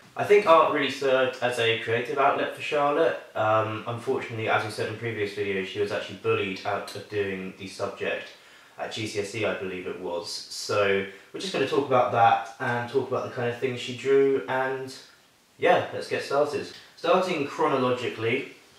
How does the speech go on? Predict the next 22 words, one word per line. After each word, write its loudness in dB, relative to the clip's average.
this -2
is -4
the -8
first 2
item -2
we -6
have. -2
I 6
believe 2
this -4
was -10
done 0
when 0
Charlotte 2
was -6
about 0
seven, -2
so 0
a -2
very 6
early 0
piece -6